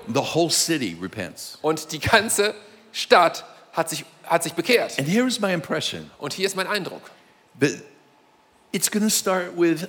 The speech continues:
Speaker 1: a few.
Speaker 2: Es startet mit einigen wenigen.
Speaker 1: And then it's gonna be some.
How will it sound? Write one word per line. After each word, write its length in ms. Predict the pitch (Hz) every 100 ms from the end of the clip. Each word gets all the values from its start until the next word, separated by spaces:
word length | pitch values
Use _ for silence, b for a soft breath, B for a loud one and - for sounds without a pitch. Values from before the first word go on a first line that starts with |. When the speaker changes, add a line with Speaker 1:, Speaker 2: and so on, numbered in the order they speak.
| -
Speaker 1:
a 60 |
few. 560 | 135 - 139 120 95 123 - B B
Speaker 2:
Es 120 | 147
startet 300 | - 202 185
mit 120 | 165
einigen 420 | 127 151 135 117 113
wenigen. 420 | 104 113 - 370 - -
Speaker 1:
And 160 | 135 156
then 160 | 170
it's 200 | 170 - -
gonna 140 | 147
be 120 | 143
some. 480 | 127 - 98 78 90